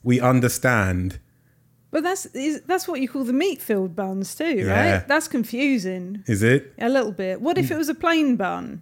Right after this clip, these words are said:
Speaker 2: A plain roll?
Speaker 1: Sorry, this is coming from the country
Speaker 2: <laughs>
Speaker 1: that gave the world mince pies.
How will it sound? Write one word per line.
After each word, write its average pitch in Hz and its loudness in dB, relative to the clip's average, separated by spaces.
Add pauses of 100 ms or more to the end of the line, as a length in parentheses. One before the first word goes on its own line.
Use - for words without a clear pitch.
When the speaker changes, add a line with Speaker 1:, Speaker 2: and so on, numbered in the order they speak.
Speaker 2:
A 233 -2
plain 269 2
roll? 196 0 (360)
Speaker 1:
Sorry, 127 4
this 123 0
is 147 4
coming 147 2
from 135 2
the 135 2
country 135 4
Speaker 2:
<laughs> 104 0
Speaker 1:
that 120 2
gave 135 4
the 131 4
world 131 6
mince 127 6
pies. 98 2